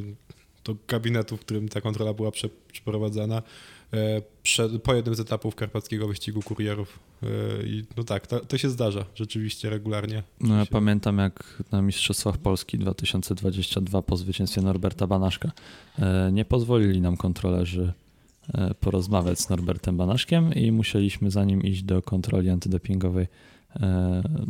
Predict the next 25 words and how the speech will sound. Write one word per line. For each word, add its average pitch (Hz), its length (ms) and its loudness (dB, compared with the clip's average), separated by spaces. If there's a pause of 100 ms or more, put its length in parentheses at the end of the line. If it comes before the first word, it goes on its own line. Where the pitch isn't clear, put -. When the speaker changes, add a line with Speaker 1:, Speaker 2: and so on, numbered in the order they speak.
(220)
Speaker 2:
tam 101 200 2
była 110 140 4
dosyć 107 320 0
długa 131 280 2
droga 107 340 4
z - 280 -6
mety 98 320 0
do 92 300 2 (600)
tego 98 260 0
miejsca, 98 360 0
gdzie 95 140 0
była 98 140 0
kontrola. 123 460 2 (520)
A 101 120 0
potem 98 260 0
oczywiście 92 400 0
czekaliśmy 98 500 0
na 92 40 2
Norberta, 101 480 2
ale 95 140 4
udało 95 300 2
się 90 200 -2 (580)
porozmawiać. 101 600 2
Natomiast, 160 500 2 (520)
e, 104 480 2